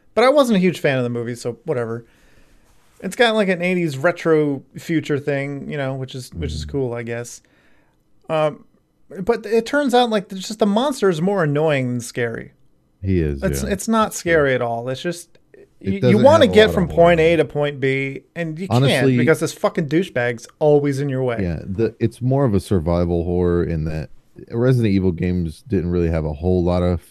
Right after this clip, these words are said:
Speaker 2: scary factor to them. I mean, obviously you get the first jump scares or whatever, or the first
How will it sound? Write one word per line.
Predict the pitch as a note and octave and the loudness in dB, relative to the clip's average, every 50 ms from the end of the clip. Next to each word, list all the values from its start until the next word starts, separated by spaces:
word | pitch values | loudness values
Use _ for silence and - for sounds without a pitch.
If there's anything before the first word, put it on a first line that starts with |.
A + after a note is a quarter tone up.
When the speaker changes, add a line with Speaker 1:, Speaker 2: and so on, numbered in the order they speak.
| _ _ _ _ | _ _ _ _
Speaker 2:
scary | _ - - F#2 F#2 F2+ F2+ | _ -4 -2 0 0 0 0
factor | - - F#2 F2 F2 - G2 F2+ | -2 -2 -2 -2 -2 -4 -6 -4
to | - - G2 | -4 -2 -2
them. | F#2 F#2 F2+ F#2+ F#2 - - - - | 0 0 0 -2 -4 -8 -10 -10 -8
I | F2+ | -4
mean, | F2+ F2+ F2+ F2 E2+ C2+ B1 | -2 -2 -2 -2 -4 -4 -2
obviously | F2+ F#2+ F#2+ F2+ G2 - - G2+ G2 | -2 0 0 0 0 -2 -2 0 0
you | F#2 F2 | 0 0
get | F2 E2 - | -2 -2 -4
the | D#2+ D2+ | -6 -8
first | - - F#2 F2+ E2+ - - - | -4 -4 -2 -2 -4 -6 -10 -10
jump | - F#2 F2+ E2+ C#2+ - | -6 -4 -4 -4 -6 -10
scares | - - F2+ F2 E2 E2 D#2+ D#2+ | -8 -4 -4 -2 -2 -2 -4 -4
or | E2+ | -4
whatever, | D#2+ E2 D#2+ E2 E2 D#2 D#2+ D#2+ D#2+ D#2+ D#2+ | -4 -2 -2 -2 -2 -4 -4 -4 -4 -4 -4
or | D#2+ | -4
the | D#2 D2+ | -6 -8
first | D2 - E2+ E2 D#2 - - _ | -8 -8 -8 -8 -8 -8 -12 _